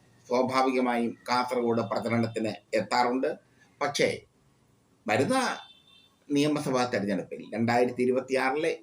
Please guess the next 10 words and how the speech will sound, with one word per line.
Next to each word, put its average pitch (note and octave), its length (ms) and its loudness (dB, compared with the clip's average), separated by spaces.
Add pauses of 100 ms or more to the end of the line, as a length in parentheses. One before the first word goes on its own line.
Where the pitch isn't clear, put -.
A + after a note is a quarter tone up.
നിയമസഭാ B2 640 0
തെരഞ്ഞെടുപ്പിൽ A2 580 0 (360)
കാസർഗോഡ് E3+ 500 2
ഒരു D3+ 380 4
സീറ്റും C3 520 2
ബി A2 80 0
ജെ G2+ 200 -2
പിക്ക് G#2 380 -4
ലഭിക്കില്ല. B2 460 0 (720)
അടുത്തത് G#3 480 2